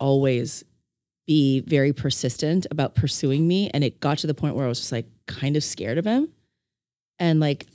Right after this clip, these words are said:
I, I convinced myself that he probably wasn't, you know, har-, he was probably harmless and it was probably fine.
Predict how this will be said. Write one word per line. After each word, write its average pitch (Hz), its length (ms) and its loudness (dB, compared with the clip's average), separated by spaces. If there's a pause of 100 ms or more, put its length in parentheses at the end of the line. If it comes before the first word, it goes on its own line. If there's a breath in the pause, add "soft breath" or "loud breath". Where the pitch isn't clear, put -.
(100)
I, 170 140 0 (800)
I 196 100 2
convinced 185 680 2
myself 370 320 2
that 277 80 4
he 202 80 2
probably 208 400 2
wasn't, 170 400 0 (100)
you 170 140 0
know, 147 240 0 (140)
har-, - 220 -14
he 196 100 2
was 202 120 2
probably 202 160 4
harmless 165 460 0
and 196 60 0
it 160 40 4
was 156 100 2
probably 151 220 0
fine. 160 460 0